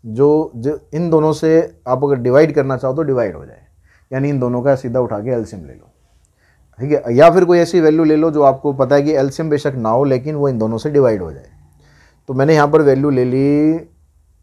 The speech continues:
नाइंटी थाउजेंड। नाइंटी थाउजेंड इससे भी डिवाइड हो जाएगा, इससे भी डिवाइड हो जाएगा। तो कुछ भी आप वैल्यू ले सकते हो, कुछ ऐसा फिक्स नहीं है कि भाई ये वैल्यू लेनी है, ये नहीं लेनी है, आप कुछ भी वैल्यू ले सकते हो।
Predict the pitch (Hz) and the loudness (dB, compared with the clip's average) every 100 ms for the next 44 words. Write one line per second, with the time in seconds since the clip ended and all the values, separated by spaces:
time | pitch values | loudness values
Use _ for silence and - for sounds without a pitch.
0 | _ 123 117 117 117 120 120 127 147 156 | _ -14 -8 -4 -2 -2 0 0 0 0
1 | 165 120 95 73 67 - _ _ _ _ | 0 0 -6 -10 -18 -20 _ _ _ _
2 | _ _ _ _ _ _ _ - 127 160 | _ _ _ _ _ _ _ -6 -2 2
3 | 185 147 147 151 147 _ 131 - 180 151 | 4 6 4 0 -6 _ -10 -2 2 4
4 | 143 135 139 135 143 156 143 - 143 127 | 4 4 4 4 2 0 -6 -6 -4 -2
5 | 110 98 87 73 71 71 _ _ _ _ | -2 -2 -6 -12 -16 -20 _ _ _ _
6 | - _ _ _ _ _ - _ _ _ | -20 _ _ _ _ _ -20 _ _ _
7 | _ _ 170 170 190 208 214 214 190 180 | _ _ -8 -2 -2 2 6 6 4 0
8 | 180 151 147 127 143 139 175 - 165 170 | 2 2 0 -4 -8 -8 -8 -4 -2 -2
9 | 170 175 170 170 175 170 160 151 151 156 | -2 -8 -8 -8 -2 0 2 2 4 4
10 | 156 151 143 147 156 147 147 135 131 123 | 2 0 0 -2 -2 -2 -2 -4 -4 -6
11 | 117 123 131 131 151 - 165 131 123 123 | -6 -6 -8 -8 -10 -4 0 0 0 -2
12 | 113 104 95 - - | -2 -4 -10 -16 -20